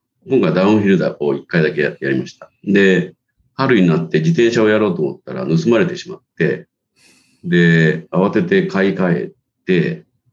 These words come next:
今世界中でなんか自-、自転車の部品不足らしいので、あの、在庫からしか買えなかったんですけど、あの、スペシャライズドの、あの、いいバイクを購入することができまして、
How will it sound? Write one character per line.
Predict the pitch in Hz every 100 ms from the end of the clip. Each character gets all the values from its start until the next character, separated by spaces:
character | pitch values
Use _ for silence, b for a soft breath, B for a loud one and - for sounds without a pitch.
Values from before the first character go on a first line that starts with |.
| _ -
今 | 110 95 82
世 | - 95
界 | 123 120
中 | 123 120
で | 117
な | 117
ん | 113
か | 82
自-、 | 85 98 107
自 | -
転 | - 113
車 | 110
の | 107
部 | 101 101
品 | 117 110
不 |
足 | 107 107 104
ら | 104
し | - 101
い |
の | 80 82
で、 | 76 64 - _ _ _ _ _ _ -
あ |
の、 | 87 85 80 80 82 82 92
在 | 104 117
庫 | 117 117 117 117 113
か | 117
ら | 113
し | 113
か | -
買 | 87 90
え |
な | 82
か |
っ | 71
た | -
ん | 85
で |
す | -
け | -
ど、 | - - 165 - _ _ _ _ _ -
あ | 82
の、 | 80 78 69
ス | - -
ペ | 95
シ |
ャ | 87
ラ | 73
イ |
ズ | 71 -
ド | 69
の、 | 69 65 - _ _ _ _ -
あ | 80
の、 | 73 65 - _ _ _
い | -
い | 95
バ | 78
イ | 73
ク | - 58
を | - - _ _ _ -
購 | 92 87
入 | 85
す | 85
る |
こ | 85
と | 82 -
が |
で | 73
き | 76
ま | 80
し | -
て、 | - -